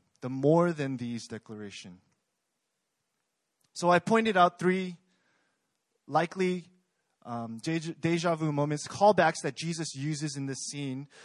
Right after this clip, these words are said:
But what's the point? The point. What's the point of Jesus calling back these moments for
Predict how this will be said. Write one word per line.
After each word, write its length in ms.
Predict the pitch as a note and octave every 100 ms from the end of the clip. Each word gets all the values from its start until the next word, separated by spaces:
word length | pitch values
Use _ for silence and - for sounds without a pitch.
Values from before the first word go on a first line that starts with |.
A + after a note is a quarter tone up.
| - - -
But 60 | D#3+
what's 260 | G#3 -
the 100 | G#3+
point? 440 | - - A3 D3+ - _ _ _ _
The 100 | D#3+
point. 380 | D#3 G#3 G3+ B2 - _ _ _ _ _ _ _ - _ _ _ _ _ _
What's 200 | - G#3+
the 100 | -
point 300 | G#3 A3 A3+
of 80 | G#3
Jesus 380 | D3+ F3 D#3+ D#3+
calling 380 | - F3+ F3+ E3+
back 260 | D3 C#3+
these 180 | - C3
moments 400 | C3 C3+ C3+ A2
for 200 | - B2